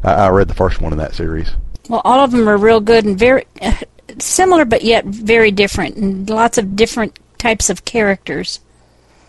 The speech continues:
Speaker 2: It would be a great character analysis, um, for us to read that whole series and then analyze all the different characters.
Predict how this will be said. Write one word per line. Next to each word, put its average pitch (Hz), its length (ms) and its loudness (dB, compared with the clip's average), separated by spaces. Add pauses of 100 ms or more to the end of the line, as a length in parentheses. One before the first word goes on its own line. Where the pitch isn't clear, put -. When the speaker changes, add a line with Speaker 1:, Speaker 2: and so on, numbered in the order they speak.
Speaker 2:
It 226 120 2
would 226 160 2
be 254 100 2
a 233 80 4
great 240 380 0
character 247 480 2
analysis, 190 920 0
um, 185 420 0 (200)
for 202 240 -4
us 202 140 0
to 208 100 -8
read 202 320 2
that 202 220 2
whole 208 240 -2
series 196 560 2
and 202 120 0
then 202 140 0
analyze 196 500 2
all 202 160 4
the 196 120 -2
different 190 340 -2
characters. 202 640 -4